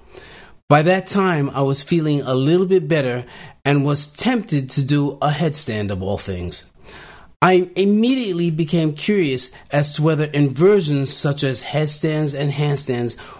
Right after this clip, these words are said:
would be okay for me to do. I decided to ask. To help him understand my question, I got out my phone and turned to a few of the many pictures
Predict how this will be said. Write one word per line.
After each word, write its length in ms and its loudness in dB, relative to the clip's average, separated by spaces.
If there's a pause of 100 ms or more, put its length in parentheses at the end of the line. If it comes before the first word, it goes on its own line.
would 320 4
be 200 0
okay 480 0
for 200 2
me 200 2
to 160 -2
do. 500 -2 (1080)
I 220 4
decided 920 -2
to 240 -2
ask. 440 -4 (640)
To 140 4
help 300 0
him 200 2
understand 600 2
my 180 0
question, 720 -2 (320)
I 140 4
got 280 2
out 240 -2
my 140 0
phone 500 0 (340)
and 220 2
turned 320 4
to 160 0
a 60 0
few 360 0
of 180 -2
the 80 0
many 320 2
pictures 520 -2